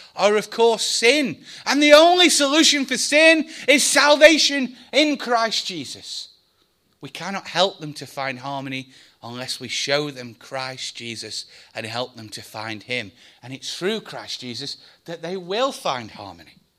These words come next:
Corinthians teaches us that we, every single person here, is a seed. And you know, seeds are no good for anything until you bury them in the ground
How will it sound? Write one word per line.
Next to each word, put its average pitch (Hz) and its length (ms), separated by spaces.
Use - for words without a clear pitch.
Corinthians 190 580
teaches 180 420
us 185 240
that 139 200
we, 202 540
every 220 400
single 208 360
person 185 420
here, 175 340
is 147 180
a 135 60
seed. 123 600
And 170 120
you 208 60
know, 208 140
seeds 226 460
are 196 60
no 220 160
good 220 220
for 208 140
anything 202 540
until 139 280
you 135 120
bury 170 340
them 190 140
in 190 100
the 185 80
ground 175 460